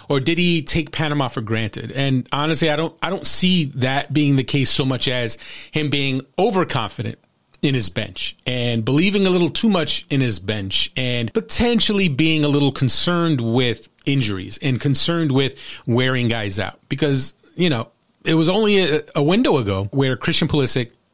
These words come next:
and Gio Reyna both were injured. And that kept, that kept him out the entire month between windows and made, and they're not available here in October. So I'm sure that has to be playing into things for him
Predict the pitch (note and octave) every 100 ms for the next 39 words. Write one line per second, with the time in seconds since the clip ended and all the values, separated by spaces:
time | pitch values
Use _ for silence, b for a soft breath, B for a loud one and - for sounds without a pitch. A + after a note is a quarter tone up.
0 | _ C3+ B2+ C3+ B2 A#2+ A#2 G2+ A2+ A2
1 | - _ - B2 G#3 C#3+ F2 - _ B2+
2 | B2+ B2 A#2+ A2+ - C3 A#2+ - _ -
3 | - _ - D#3+ - - D3+ - G#3 G3
4 | E3 D#3 C#3 B2 A2 D#3 F3+ F3 D3 D#3+
5 | C#3 A2+ - D#3+ D#3 C3+ F3 A#2 G2+ A#2+
6 | - D#3 D3+ C3+ C3+ C#3 C#3+ D#3 E3+ F3+
7 | F#3 G3 B3 A3+ G3+ C#4 A3+ E3+ - C#4+
8 | D#3 - D3 - E3+ F#3 A3 G3+ C#3 D#3
9 | E3+ - - - E3 F3 - D3 C#3+ -
10 | C#3 B2 A#2+ - A2 A2+ G#2+ - A#2 A2